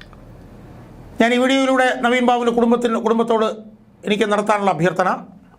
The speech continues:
നവീൻ ബാബു വിഷബാധയേറ്റാണോ മരിച്ചത് എന്ന് ഉള്ള പരിശോധനയുടെ ഭാഗമായി നവീൻ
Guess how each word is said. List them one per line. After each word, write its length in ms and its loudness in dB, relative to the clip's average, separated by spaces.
നവീൻ 280 0
ബാബു 160 0
വിഷബാധയേറ്റാണോ 920 2
മരിച്ചത് 380 0
എന്ന് 180 2
ഉള്ള 100 4
പരിശോധനയുടെ 680 2
ഭാഗമായി 480 0
നവീൻ 220 2